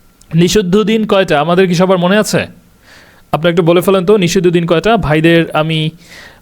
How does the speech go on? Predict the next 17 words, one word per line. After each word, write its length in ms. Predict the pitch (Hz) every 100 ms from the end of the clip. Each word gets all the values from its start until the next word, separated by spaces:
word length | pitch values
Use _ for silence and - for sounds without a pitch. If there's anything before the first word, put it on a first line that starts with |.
| 151
মাইক্রোফোন 500 | 147 170 170 165 147
on 160 | 147 139
করে 160 | 147
দিচ্ছি, 420 | 131 123 - 269 - -
বোনের 220 | 147 156
একটু 180 | 160 160
মেসেজে 280 | 151 160 165
বলেন 240 | 160 160
তো, 140 | 165 254 - _ _ _ _ _ _ _ _ _ _ _ _ _ _ _ _ _
কোন 240 | - 226 240
কোন 240 | 254 247
দিন 400 | 156 202 160 101 -
রোজা 280 | 147 170 202
রাখা 160 | 202
সম্পূর্ণ 420 | 208 185 170 175 165
নিষিদ্ধ? 560 | 151 151 120 110 110 - _ _ _ _ _ _ -
বছরের 520 | 143 143 165 165 226